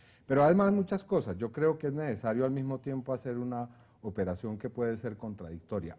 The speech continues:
Uno es que no podemos olvidar el país rural. Hay que estar en donde se está en este momento definiendo la suerte del despojo de tierras, de los grandes proyectos mineros, etcétera.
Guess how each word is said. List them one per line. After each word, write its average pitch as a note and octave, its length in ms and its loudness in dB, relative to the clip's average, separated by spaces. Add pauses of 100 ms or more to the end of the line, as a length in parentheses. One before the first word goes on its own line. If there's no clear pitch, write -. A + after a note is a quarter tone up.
(140)
Uno E3+ 400 0
es C#3+ 160 -6
que C3+ 240 -6 (400)
no A#2 240 2
podemos B2+ 560 0
olvidar F2+ 420 -4
el G#2+ 100 -6
país F2+ 340 -8
rural. G#2+ 480 2 (580)
Hay F#2+ 180 -2
que - 160 -8
estar A#2+ 600 2
en F2 260 -12
donde D#2+ 380 -14
se - 120 -18
está F#2 520 -8
en G#2+ 120 -8
este G#2 220 -8
momento F2+ 380 -8
definiendo F#2+ 720 -4 (240)
la F2+ 140 -4
suerte F#2+ 400 -4
del F#2+ 180 -2
despojo F#2 500 -6
de E2+ 120 -4
tierras, G#2 580 0 (320)
de G2+ 100 -2
los F2 180 -4
grandes A2 480 2
proyectos F#2+ 800 -4
mineros, F#2+ 600 0
etcétera. F#2+ 580 -6